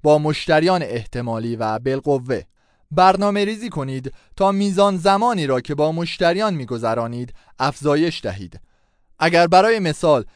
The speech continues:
این زمان نود دقیقه در روز است،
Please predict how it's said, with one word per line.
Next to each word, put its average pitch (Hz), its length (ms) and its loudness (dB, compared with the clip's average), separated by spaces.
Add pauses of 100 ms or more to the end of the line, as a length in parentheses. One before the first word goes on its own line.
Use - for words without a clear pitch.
(120)
این 226 120 -12
زمان 170 460 0
نود 190 320 2
دقیقه 135 400 0
در 120 180 -2
روز 123 220 -8
است، 139 300 -2